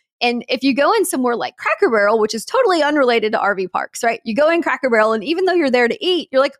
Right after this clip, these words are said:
"Holy crap, I need to buy everything in here." And if you have a kid with you, they're, like, in the toy section. They need every toy that's there. You know, grandma wants the candy that they've got because it's, you know, memorabilia type stuff. So bringing in those ideas from other businesses and not just kind of narrow,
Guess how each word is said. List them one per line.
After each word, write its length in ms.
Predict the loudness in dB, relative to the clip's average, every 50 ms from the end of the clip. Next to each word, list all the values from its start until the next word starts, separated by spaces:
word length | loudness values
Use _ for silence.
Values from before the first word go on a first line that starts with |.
| _ _ -2
"Holy 200 | 0 2 2 2
crap, 220 | 0 0 0 2
I 60 | 2
need 100 | 0 0 0
to 60 | 0
buy 220 | 0 2 0 0 0
everything 460 | 0 0 2 2 2 2 2 0 0
in 120 | 0 0 0
here." 200 | 0 0 0 0 0
And 80 | -2 0
if 80 | 0
you 40 | 0
have 80 | -2 -4
a 60 | -6
kid 240 | -6 -6 -6 -6 -4 -6
with 140 | -8 -8 -6
you, 120 | -6 -4
they're, 220 | -2 -2 -2 -2 -4
like, 160 | -8 -12 -12 _ -20 -20 -20 _ _ _ _ _ _ _ -2
in 120 | 0 0
the 120 | 0 0 0
toy 280 | 2 2 2 2 2
section. 460 | 2 0 -2 -2 -2 -2 -2 -2 -2 -2
They 120 | -2 -2
need 180 | -2 -4 -2 -2
every 260 | -2 0 0 0 -2
toy 240 | 0 0 -2 -2 -2
that's 220 | -4 -6 -10 -6
there. 300 | -4 -2 0 0 0 0
You 160 | 0 -2 -4 -4
know, 180 | -4 -2 -4
grandma 420 | -2 0 0 0 2 2 2 2 2
wants 260 | 2 0 0 -2 -6
the 100 | -6 -4
candy 420 | -2 0 0 0 0 -2 -4 -2 -2
that 160 | -2 -2 0
they've 160 | -2 -2 0
got 300 | 0 0 0 0 0 -2 -6
because 280 | -6 -2 -2 -2 -2
it's, 240 | -4 -8 -10 -14 -20 -20 _ -8
you 120 | -6 -4
know, 220 | -4 -4 -4 -6 -10 _ _
memorabilia 720 | -4 -2 0 0 0 0 0 2 2 4 4 4 4 2 2
type 220 | 0 -2 -4 -2
stuff. 200 | -2 -2 -2 -4 -6 -14 -20 -18 _ -10
So 300 | -8 -6 -4 -6 -6 -8 -12 -16
bringing 500 | -8 -4 -2 0 2 2 2 2 2 0
in 240 | 0 0 2 2
those 180 | 2 2 2 2
ideas 520 | 2 0 0 0 0 2 2 2 0 0
from 180 | -2 -4 -4 -2
other 240 | -2 0 0 0 0
businesses 640 | 0 -2 -4 -4 -2 -2 -4 -2 -2 -2 -2 -2 -2
and 220 | -2 -2 -2 0 0
not 260 | 0 0 -2 -4 -4
just 320 | -6 -6 -6 -8 -10 -14
kind 200 | -10 -8 -6 -6
of 160 | -6 -6 -6 -6
narrow, 420 | -6 -4 -2 -2 -2 -2 -2 -4